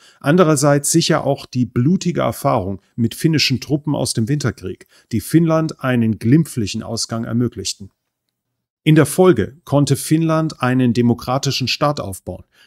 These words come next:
der sich neben der übermächtigen Sowjetunion als kapitalistisches und pluralistisches System etablierte. Der einzige Preis, den Finnland zahlen musste, war die Finnlandisierung.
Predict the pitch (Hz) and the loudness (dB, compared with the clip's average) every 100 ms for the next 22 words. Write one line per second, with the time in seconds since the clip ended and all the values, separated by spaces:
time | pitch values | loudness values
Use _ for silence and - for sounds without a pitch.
0 | _ 117 101 107 117 143 175 170 123 - | _ 0 0 0 4 4 4 2 0 0
1 | 185 175 147 135 - 131 110 110 98 127 | 0 2 2 0 -2 -4 -4 -4 -2 -2
2 | 156 143 143 143 117 - - - - 139 | -2 -2 -2 -2 -4 -4 -6 -6 -4 -2
3 | 107 101 127 - - 147 175 165 - - | -2 0 0 -2 -4 -4 -4 -6 -8 -12
4 | - 110 104 151 185 123 101 101 - 113 | -8 -6 -2 2 2 2 0 -2 -4 -4
5 | - 123 - 101 - 117 120 120 113 101 | -4 -4 -4 -6 -4 -4 -4 -4 -4 -4
6 | 87 - - _ _ _ _ _ _ _ | -6 -8 -16 _ _ _ _ _ _ _
7 | - 113 143 190 196 180 180 151 113 - | -4 0 2 2 4 2 2 2 2 0
8 | 110 98 143 147 127 - 123 143 147 147 | -2 0 0 2 2 0 -2 0 0 0
9 | - 131 120 110 127 - - 165 151 135 | 0 2 2 0 -4 -4 -2 0 0 2
10 | 139 131 139 143 151 92 87 | 2 0 0 0 0 0 -6